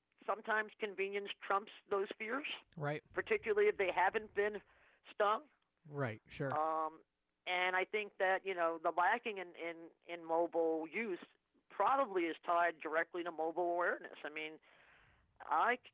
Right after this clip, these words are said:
Speaker 1: I don't see that many stores that I walk into that have signage on the door saying, "We take Apple Pay" or "We take mobile payments."
Speaker 2: Right.
Speaker 1: Uh, sometimes I see 'em at the cash register.
Speaker 2: Yeah.
Speaker 1: But I think, you know, people need to know when they're walking into a store, "Hey, I can do this."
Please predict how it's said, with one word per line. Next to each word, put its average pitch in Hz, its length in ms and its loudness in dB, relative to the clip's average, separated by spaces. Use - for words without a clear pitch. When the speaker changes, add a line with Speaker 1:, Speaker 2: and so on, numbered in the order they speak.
Speaker 1:
I 208 140 4
don't 277 220 0
see 220 140 -8
that 196 260 6
many 208 300 0
stores 208 360 4
that 170 100 0
I 175 100 4
walk 170 360 2
into 175 360 -6
that 147 160 -2
have 156 200 2
signage 170 400 0
on 156 160 0
the 156 60 -4
door 156 340 -2
saying, 139 320 -4
"We 147 120 -6
take 147 260 -4
Apple 139 340 0
Pay" 123 220 -4
or 120 100 -6
"We 147 280 -6
take 151 200 -4
mobile 139 280 0
payments." 127 420 -8
Speaker 2:
Right. 123 260 -6
Speaker 1:
Uh, 165 240 2
sometimes 226 380 0
I 226 160 4
see 220 100 -4
'em 196 100 -2
at 190 80 -2
the 170 60 -8
cash 185 320 2
register. 143 420 -8
Speaker 2:
Yeah. 147 180 -6
Speaker 1:
But 156 100 -2
I 175 60 -2
think, 190 260 -6
you 175 100 -4
know, 175 100 2
people 202 320 0
need 196 280 -2
to 185 60 0
know 190 260 2
when 175 160 0
they're 165 80 -2
walking 170 320 0
into 170 200 -8
a 165 60 -6
store, 208 320 -2
"Hey, 170 180 2
I 135 40 -4
can 143 120 -12
do 160 140 -4
this." 135 160 -4